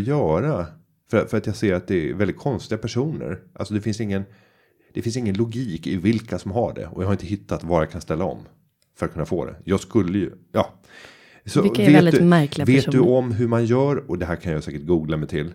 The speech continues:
Speaker 1: Men, eh, skicka ett, eh, ett tweet till mig och, eh, en länk.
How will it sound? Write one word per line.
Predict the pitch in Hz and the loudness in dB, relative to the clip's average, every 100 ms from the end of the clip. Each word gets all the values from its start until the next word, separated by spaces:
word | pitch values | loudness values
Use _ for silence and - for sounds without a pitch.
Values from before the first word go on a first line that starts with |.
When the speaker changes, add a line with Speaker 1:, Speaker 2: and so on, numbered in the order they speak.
| - | -12
Speaker 1:
Men, | 95 90 | -6 -6
eh, | 82 - 69 60 - 57 | -6 -12 -16 -16 -16 -12
skicka | - 120 - - 69 | -6 -6 -4 -2 -2
ett, | 78 - - | -6 -8 -4
eh, | 80 | -2
ett | 76 - - | -2 -6 -8
tweet | - 82 80 | 0 0 -2
till | |
mig | 73 62 | -10 -10
och, | 76 82 80 76 60 | -6 -2 -2 -2 -4
eh, | 67 82 82 | -8 -8 -10
en | 71 65 78 | -10 -8 -6
länk. | 85 82 73 - - | -2 -2 -2 -8 -20